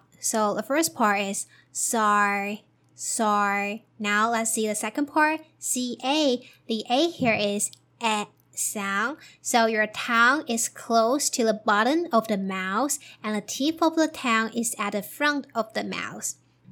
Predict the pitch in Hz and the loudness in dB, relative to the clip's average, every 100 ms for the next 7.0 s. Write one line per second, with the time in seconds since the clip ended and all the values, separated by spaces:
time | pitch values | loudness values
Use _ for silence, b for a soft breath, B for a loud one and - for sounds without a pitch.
0 | - - 226 214 220 226 - 262 320 320 | -16 -4 -2 0 -2 -6 -6 -2 0 2
1 | 240 220 240 - _ _ _ 220 202 - | 2 0 -6 -12 _ _ _ -6 -4 -6
2 | _ _ _ _ _ _ _ _ - 226 | _ _ _ _ _ _ _ _ -4 -2
3 | 196 - _ _ _ - 233 214 214 220 | -2 -8 _ _ _ -4 0 2 0 -2
4 | 214 262 330 320 302 269 262 - - - | -2 2 2 6 4 4 0 -4 -12 -4
5 | 214 190 - B B B 226 214 247 233 | -4 -4 -10 B B B 2 2 4 4
6 | 233 330 - 254 226 208 - 220 214 | 6 6 4 0 2 2 2 -2 -2